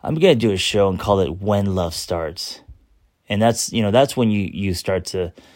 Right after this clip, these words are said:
notice the differences and all the shit comes up, your own shit from the past and, you know, you being hurt and when, when people bring their baggage to the table and they're willing to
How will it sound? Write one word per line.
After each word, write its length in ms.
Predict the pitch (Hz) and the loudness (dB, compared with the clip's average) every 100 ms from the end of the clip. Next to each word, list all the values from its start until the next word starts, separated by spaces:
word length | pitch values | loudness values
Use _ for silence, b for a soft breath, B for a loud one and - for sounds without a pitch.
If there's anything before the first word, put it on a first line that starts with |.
| b b b b _ | b b b b _
notice 360 | 110 113 101 92 | 2 4 4 2
the 120 | 101 | -4
differences 960 | 85 92 - 90 - 92 87 82 - - _ | -2 -4 -2 -6 -4 -4 -2 -4 -8 -16 _
and 540 | 107 107 101 95 92 - - | -2 0 0 -2 -4 -8 -2
all 220 | 104 101 | 0 2
the 80 | 90 | 0
shit 320 | - 98 - | -4 -4 -6
comes 320 | - 95 92 | -8 -6 -2
up, 320 | 92 92 82 - | 0 0 -2 -6
your 180 | 95 98 | -2 -2
own 160 | 95 | -2
shit 320 | 87 - 98 | -4 -4 -4
from 140 | - 92 | -4 -8
the 80 | 85 | -6
past 500 | 104 98 95 90 - | -2 0 0 -2 -6
and, 220 | 85 82 b b b b b b - - | -12 -14 b b b b b b -20 -8
you 160 | 110 | -4
know, 180 | 92 90 | -2 -2
you 200 | 92 107 | 0 0
being 180 | 101 95 | 0 -4
hurt 680 | 87 107 104 95 - - - | -2 0 2 0 -4 -10 -12
and 580 | 95 95 92 90 85 - _ _ _ _ _ _ _ _ _ _ _ _ _ _ _ _ _ - | -12 -8 -8 -8 -10 -14 _ _ _ _ _ _ _ _ _ _ _ _ _ _ _ _ _ 0
when, 200 | 123 120 | 2 4
when 160 | 127 | 4
people 320 | - 185 180 | 4 4 4
bring 320 | 123 - 127 113 | 2 4 2 4
their 140 | 104 | 0
baggage 600 | 90 101 104 101 87 - | 2 2 2 0 -8 -10
to 140 | - | -8
the 140 | 82 82 | -8 -8
table 880 | - - 98 123 - - - _ _ | -10 -8 -8 -8 -16 -20 -20 _ _
and 220 | 107 104 | -4 -2
they're 120 | 101 98 | 0 0
willing 420 | 101 110 104 95 | 4 2 2 -2
to 540 | - - 101 90 90 | -6 -6 -4 -2 -6